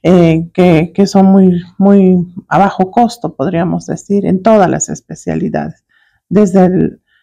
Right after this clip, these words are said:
odontopediatría, operatoria, prótesis fija, ortodoncia, periodoncia, cirugía. Entonces,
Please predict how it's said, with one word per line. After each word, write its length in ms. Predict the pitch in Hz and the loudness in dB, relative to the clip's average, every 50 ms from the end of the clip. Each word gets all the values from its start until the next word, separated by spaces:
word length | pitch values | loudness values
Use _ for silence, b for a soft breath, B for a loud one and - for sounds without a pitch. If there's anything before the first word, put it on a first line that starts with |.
| _ _ _ | _ _ _
odontopediatría, 1120 | - 180 170 185 185 190 180 180 170 - 165 175 185 170 165 165 - 180 208 202 202 202 180 | -4 0 2 2 4 2 2 0 -2 -2 0 0 2 0 0 -2 -2 0 2 4 4 4 2
operatoria, 920 | 185 185 170 165 190 - - - - 202 202 202 202 208 196 180 170 175 | 2 0 0 0 0 -2 -2 -2 -2 0 2 2 2 2 2 0 -2 -2
prótesis 560 | - 190 185 190 - 170 165 - 170 - - | -4 -6 -4 -4 -6 -8 -8 -8 -12 -14 -12
fija, 600 | _ - 196 196 196 196 - - 185 180 170 160 | _ -4 -2 -2 -2 -2 -4 -4 -4 -2 -2 -2
ortodoncia, 1200 | 170 180 175 180 - _ - 202 175 180 190 208 208 208 208 196 202 - - 190 180 185 165 - _ | 0 -2 -2 -2 -4 _ -2 0 2 2 4 4 4 2 2 0 -2 -2 -2 0 0 0 -2 -6 _
periodoncia, 840 | - 202 180 190 190 196 180 180 202 202 214 220 214 196 - 180 185 | -6 -4 -2 -2 -2 -2 0 2 2 4 4 4 4 2 -2 -6 -8
cirugía. 540 | - - 196 190 190 190 - - 214 214 202 | -8 -8 -6 -6 -6 -4 -2 0 2 4 4
Entonces, 500 | 190 185 180 - 175 180 175 - - | 2 0 -2 -4 -6 -6 -6 -8 -12